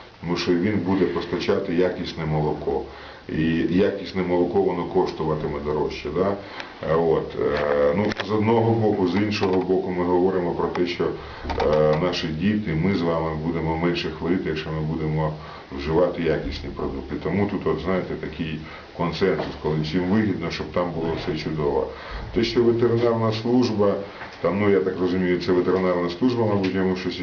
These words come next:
щось, щось говорила. Ну, е, мені потрібно побачити документи, але якщо ми говоримо, що там повинно бути якесь мило якогось там виробника, то це, е, ну, точно дурня, да?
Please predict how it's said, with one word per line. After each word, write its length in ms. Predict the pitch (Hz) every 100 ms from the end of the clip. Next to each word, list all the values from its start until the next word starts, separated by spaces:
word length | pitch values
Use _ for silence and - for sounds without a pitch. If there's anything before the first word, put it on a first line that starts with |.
| 85
щось, 340 | - 92 90 -
щось 280 | - 95 85
говорила. 460 | 90 90 87 82 82
Ну, 160 | 101 95 - - - - -
е, 160 | 92 92
мені 200 | 101 107
потрібно 460 | 101 98 101 95
побачити 500 | 95 95 98 95 -
документи, 680 | 92 92 95 110 123 104 92 80
але 300 | 92 101 98 - - - -
якщо 340 | 90 - 110
ми 100 | 104
говоримо, 580 | 98 101 101 101 92 90
що 140 | 85
там 220 | 90 95 95
повинно 360 | 98 95 95 90
бути 320 | 85 98 98
якесь 460 | 85 85 90 82 92
мило 440 | 92 107 95 85
якогось 460 | 82 76 82 82 78
там 220 | 82 82
виробника, 600 | 85 85 78 82 78 107
то 140 | 104 78 -
це, 80 | -
е, 60 | - - - - - 90 78
ну, 120 | 85 85
точно 300 | 95 92 82 82
дурня, 420 | 92 92 87 71 62 - - 71
да? 220 | 80 92